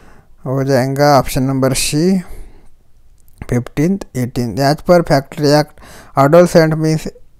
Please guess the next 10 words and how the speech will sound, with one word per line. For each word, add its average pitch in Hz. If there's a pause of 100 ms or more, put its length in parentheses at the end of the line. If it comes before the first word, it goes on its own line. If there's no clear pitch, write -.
(160)
a 135
person 143
who 147
has 143 (160)
completed 156
his 143 (2000)
fifteenth 180 (180)
years 143 (160)
of 127
age 147